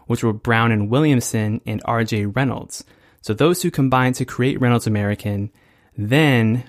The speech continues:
British American from across the pond said, "Hey, I wanna invest in some of that." So they bought a forty-two percent stake in that combined company. And then last year in two thousand and seventeen,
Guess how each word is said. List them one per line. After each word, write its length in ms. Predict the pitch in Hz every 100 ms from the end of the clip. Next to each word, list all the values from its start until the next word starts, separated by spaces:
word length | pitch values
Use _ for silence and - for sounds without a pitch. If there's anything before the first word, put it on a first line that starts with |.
| -
British 420 | 107 123 170 180
American 600 | 139 110 104 107 107 107
from 180 | 127 113
across 280 | 104 117 110
the 80 | -
pond 280 | - 107 107
said, 200 | 101 107
"Hey, 240 | 131 123
I 40 |
wanna 220 | 113 110 107
invest 340 | 101 117 -
in 60 | 110
some 160 | 107
of 80 | 104
that." 320 | 104 101 123 _ _ _ _ _ _
So 240 | - 113
they 160 | 101 143
bought 300 | 139 123 -
a 20 |
forty-two 420 | - 131 127 -
percent 300 | 120 117 113
stake 380 | - - 110 -
in 160 | 123 123
that 220 | 120 107
combined 520 | - - 101 123 151
company. 520 | 143 104 - - - - _ _ _ _ _
And 200 | - 123
then 260 | 120 147 139
last 560 | 120 135 262 254 - -
year 160 | 107
in 140 | 110 220
two 180 | -
thousand 440 | 190 190 180 170 156
and 100 | 135
seventeen, 800 | - 131 120 - 190 151 139